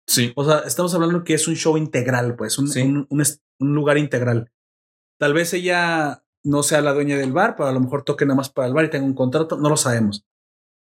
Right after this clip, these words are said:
Speaker 2: El caso es que como músico solo está más difícil si no tienes la plataforma a la cual ofrecerte. Y yo me pongo a pensar, ¿no le pasaría esto a mucha gente lo mi-, lo mismo?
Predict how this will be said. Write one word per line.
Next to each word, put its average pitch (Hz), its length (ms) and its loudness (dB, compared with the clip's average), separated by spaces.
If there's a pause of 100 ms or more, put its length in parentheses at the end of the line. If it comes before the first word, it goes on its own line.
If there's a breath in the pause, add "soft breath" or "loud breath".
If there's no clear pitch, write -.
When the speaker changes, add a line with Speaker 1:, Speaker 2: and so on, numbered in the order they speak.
Speaker 2:
El 147 140 0
caso 208 260 0
es 208 100 -4
que 190 420 -2 (400)
como 156 200 0
músico 202 400 0
solo 196 420 -2
está 127 240 -2
más 143 160 0
difícil 151 320 0
si 139 140 2
no 127 120 2
tienes 135 240 -2
la 123 140 0
plataforma 135 840 0
a 120 60 -4
la 113 140 0
cual 113 160 0
ofrecerte. 123 640 -2 (680)
Y 156 60 2
yo 175 60 4
me 196 120 -4
pongo 220 160 0
a 214 60 -2
pensar, 180 460 -2 (480)
¿no 156 100 -2
le 220 100 2
pasaría 175 340 -2
esto 185 260 -2
a 185 60 0
mucha 170 220 0
gente 170 280 -2
lo 156 100 2
mi-, 147 220 0
lo 139 100 0
mismo? 180 580 0